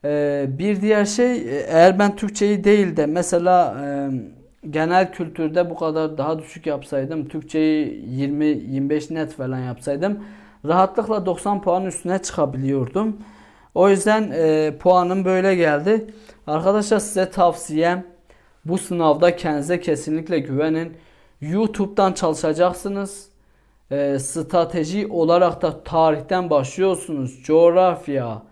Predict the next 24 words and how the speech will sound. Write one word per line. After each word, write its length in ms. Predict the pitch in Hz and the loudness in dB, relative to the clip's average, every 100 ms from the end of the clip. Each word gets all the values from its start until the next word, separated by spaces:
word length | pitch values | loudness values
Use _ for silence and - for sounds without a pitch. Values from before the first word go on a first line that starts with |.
| _ _ _ | _ _ _
genel, 600 | 151 151 175 185 117 110 | -2 0 0 0 -2 -8
güncel 600 | 135 147 143 170 185 180 | -6 -6 0 2 2 0
bilgiler 500 | 190 180 185 202 185 | -6 -6 -2 -2 0
ve 120 | 165 | -2
vatandaşlık. 760 | 151 139 143 135 127 120 120 - - _ _ | -2 -4 -6 -6 -6 -8 -12 -16 -20 _ _
Arkasından 840 | 170 233 240 208 208 165 165 180 - - _ _ - | 2 4 4 -2 -2 -4 -2 -4 -8 -20 _ _ -12
neyi 280 | 165 202 233 | -2 -2 0
çözebiliyorsunuz? 960 | 190 160 160 156 151 147 135 160 190 - | 0 0 0 0 0 0 -2 -6 -6 -8
Türkçeyi 420 | - 208 208 196 196 | -8 -8 -2 0 0
mi, 100 | 202 | -2
matematiği 760 | 190 170 185 170 143 131 131 | -4 -2 -2 -2 -6 -6 -8
mi? 140 | 120 120 | -8 -8
Mesela 500 | 151 175 170 156 175 | -6 -4 -2 -2 -2
ben 260 | 214 208 - - - - | -2 -4 -10 -18 -18 0
matematiği 640 | 170 180 214 202 202 196 | 0 2 0 -2 -4 -6
çözebiliyorum. 840 | - 160 165 156 151 156 170 226 220 - - - | -4 -2 -2 -2 -2 -2 -2 -4 -6 -14 -20 -6
Matematikle 840 | 160 170 214 202 196 - 175 151 | -6 -2 -2 -2 -4 -4 -4 -2
devam 340 | 151 180 214 | -2 -2 -2
ettim. 500 | 220 208 - 247 240 - - - | -6 -6 -4 -2 -4 -12 -20 -2
En 260 | 208 220 208 | 2 4 2
son 380 | - 208 233 233 | -2 -2 -2 -4
Türkçeyi 440 | 220 - 180 160 | -8 -4 -2 -2
çözdüm 580 | - 160 156 175 269 277 - - _ | -4 -4 -2 -2 -2 -2 -10 -20 _
ve 500 | 151 190 196 165 - | 4 6 8 4 -4